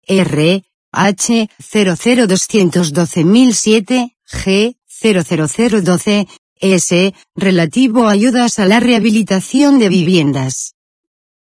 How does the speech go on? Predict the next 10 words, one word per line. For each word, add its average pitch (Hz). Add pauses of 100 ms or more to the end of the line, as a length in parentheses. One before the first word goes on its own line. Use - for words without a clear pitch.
(160)
Consejería 226
de 247
Agricultura, 208 (180)
Desarrollo 202
Rural, 170 (220)
Medio 214
Ambiente 190
y 180
Energía. 151 (960)
Notificaciones. 185